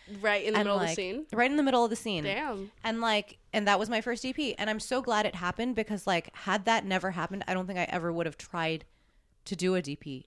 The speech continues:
Speaker 2: in
Speaker 1: Was it good?
Speaker 2: life. It was so amazing.
Speaker 1: Oh my God.
Speaker 2: And the lesson I learned was, like, like, that scene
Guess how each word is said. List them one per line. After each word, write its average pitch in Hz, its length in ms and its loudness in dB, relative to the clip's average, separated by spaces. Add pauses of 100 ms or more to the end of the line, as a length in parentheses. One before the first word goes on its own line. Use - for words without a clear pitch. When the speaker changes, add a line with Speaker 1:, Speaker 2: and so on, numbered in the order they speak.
Speaker 2:
in 180 100 -2
Speaker 1:
Was 214 120 2
it 214 40 0
good? 202 60 0
Speaker 2:
life. 180 420 0 (100)
It 214 60 4
was 208 180 6
so 240 440 12
amazing. 208 380 6
Speaker 1:
Oh 220 120 6
my 202 180 2
God. 196 380 0 (160)
Speaker 2:
And 240 120 4
the 262 60 6
lesson 294 280 6
I 359 80 4
learned 247 300 2
was, 220 140 0
like, 190 340 4 (220)
like, 214 320 4
that 220 260 8 (420)
scene 214 340 2